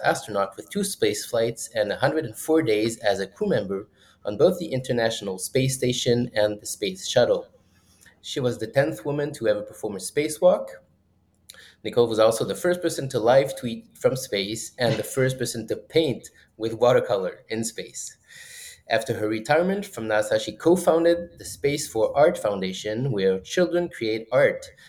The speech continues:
as a planetary community from hospitals, refugee centers, orphanages, and schools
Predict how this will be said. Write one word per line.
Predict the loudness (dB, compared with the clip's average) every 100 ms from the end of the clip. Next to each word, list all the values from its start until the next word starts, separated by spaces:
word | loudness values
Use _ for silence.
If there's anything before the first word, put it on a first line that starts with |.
| _
as | -6 -6
a |
planetary | -2 0 0 2 2 4 0 -8
community | -4 0 0 0 -6
from | -4 -4 -4
hospitals, | 0 0 0 -4 -2 -2 -8 -2
refugee | 0 2 -2 -6
centers, | -2 -4 -4 -8 -10 -2
orphanages, | 0 2 2 0 0 -4
and | -6
schools | -6 -4 -2 0 -2